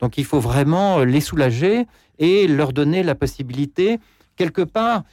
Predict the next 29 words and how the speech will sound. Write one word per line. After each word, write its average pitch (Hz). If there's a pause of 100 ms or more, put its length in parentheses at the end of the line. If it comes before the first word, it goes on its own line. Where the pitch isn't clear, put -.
(160)
aussi, 143
n-, 156
n'oublions 165
pas, 226
je -
pense 170
que -
le 147
rôle 147
du 135
prêtre, 214
c'est 139
aussi 139
de 143
soutenir 180
les 139
laïcs 165 (260)
dans 180
leur 165
fonction 175
de 170
chrétiens 175
dans 175
le 196
monde. 190 (220)
Si -
vous 143
voulez, 156
nous, 185